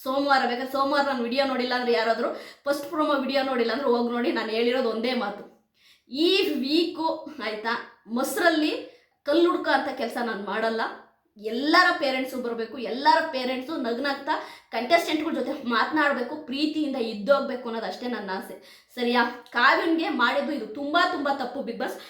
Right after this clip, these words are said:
ನೋಡೋಣ ಕಮೆಂಟಲ್ಲಿ ಯಾರ್ಯಾರು ಏನೇನು ಹಾಕಿದ್ದಾರೆ ಅಂತ.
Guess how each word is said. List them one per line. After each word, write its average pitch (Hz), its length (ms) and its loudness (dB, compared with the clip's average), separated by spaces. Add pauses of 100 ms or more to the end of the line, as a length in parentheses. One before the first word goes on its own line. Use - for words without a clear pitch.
(140)
ನೋಡೋಣ 359 260 6 (500)
ಕಮೆಂಟಲ್ಲಿ 339 840 0 (260)
ಯಾರ್ಯಾರು 320 580 4
ಏನೇನು 294 340 2
ಹಾಕಿದ್ದಾರೆ 240 380 -2
ಅಂತ. - 120 -10